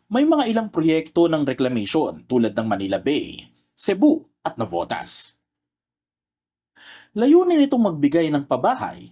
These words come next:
negosyo, flood control at trabaho. Sa Manila Bay, plano ring isama ang walkways,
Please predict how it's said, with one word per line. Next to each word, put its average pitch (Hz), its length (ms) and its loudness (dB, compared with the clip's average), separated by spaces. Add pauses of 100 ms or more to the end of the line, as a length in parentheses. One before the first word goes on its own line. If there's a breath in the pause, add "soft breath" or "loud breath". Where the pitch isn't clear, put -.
negosyo, 110 800 -4
flood - 320 -6
control 107 480 -4
at - 80 -12
trabaho. - 560 -4 (560 soft breath)
Sa - 160 -6
Manila 151 400 0
Bay, 165 400 2 (320)
plano 202 400 2
ring 214 240 -2
isama 196 480 0
ang 139 160 0
walkways, 131 720 -4